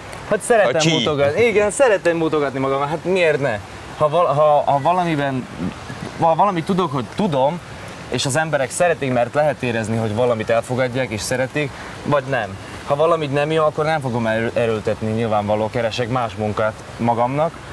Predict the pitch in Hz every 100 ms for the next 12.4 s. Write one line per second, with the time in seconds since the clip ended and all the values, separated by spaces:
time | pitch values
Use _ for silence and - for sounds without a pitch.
0 | - - - - - - - 135 127 156
1 | 160 185 170 - 139 147 135 131 139 165
2 | 185 196 185 180 180 170 180 170 156 170
3 | 180 165 120 120 104 101 - - - -
4 | - 156 196 190 160 143 127 131 127 127
5 | 127 107 117 120 113 127 135 127 120 127
6 | 120 123 120 120 110 - - - - 170
7 | 170 170 170 - 175 165 160 160 160 147
8 | 135 - - 156 175 180 185 - 127 143
9 | 127 - - - 165 202 147 127 139 135
10 | 120 - - 127 107 - - - 196 202
11 | 180 208 - 127 113 113 151 131 120 110
12 | 110 104 113